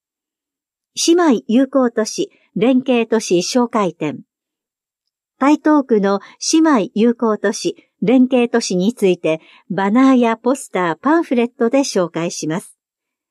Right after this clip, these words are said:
日程は四月十五日火曜日から二十八日月曜日、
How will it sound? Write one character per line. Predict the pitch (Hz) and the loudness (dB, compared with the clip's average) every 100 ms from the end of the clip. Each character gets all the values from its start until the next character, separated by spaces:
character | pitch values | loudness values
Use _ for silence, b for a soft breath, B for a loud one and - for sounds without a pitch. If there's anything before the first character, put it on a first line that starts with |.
| _ _ _ 214 | _ _ _ 0
日 | 247 - | 0 0
程 | 285 269 | 0 2
は | 247 247 B B - | 0 -4 B B -8
四 | - | 0
月 | 254 320 - 302 | 2 2 2 0
十 | 254 311 262 | 4 4 4
五 | 220 | 2
日 | 196 - 196 | 0 -2 -4
火 | - 202 | -2 -2
曜 | 208 220 190 | 2 2 0
日 | 165 | -2
か | 170 | -2
ら | 165 170 b b | -4 -6 b b
二 | 226 269 | 2 2
十 | 214 175 | 2 0
八 | 165 196 254 | -2 -4 2
日 | 233 240 214 | 2 2 0
月 | 180 202 208 | -2 -2 0
曜 | 196 170 | 0 0
日、 | 165 170 | -2 -4